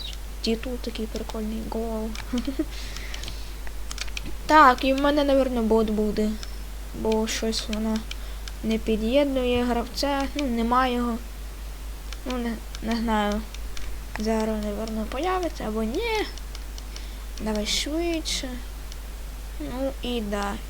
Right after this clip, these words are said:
і походу мені боту, да, да, бот. Ну, я їду на м'яч, бо такі правила. Ус-,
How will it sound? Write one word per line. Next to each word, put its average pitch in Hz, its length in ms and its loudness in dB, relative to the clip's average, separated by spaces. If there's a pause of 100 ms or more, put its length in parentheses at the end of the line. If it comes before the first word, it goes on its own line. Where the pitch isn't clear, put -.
і 220 100 0
походу 220 460 0
мені 214 240 0
боту, 214 420 -4
да, 220 240 -4
да, 214 60 -2 (240)
бот. 233 160 0 (760)
Ну, 392 160 4
я 320 160 10
їду 262 360 6
на 233 120 2
м'яч, 427 400 2
бо 247 160 0
такі 233 280 0
правила. 311 640 4 (2250)
Ус-, - 500 0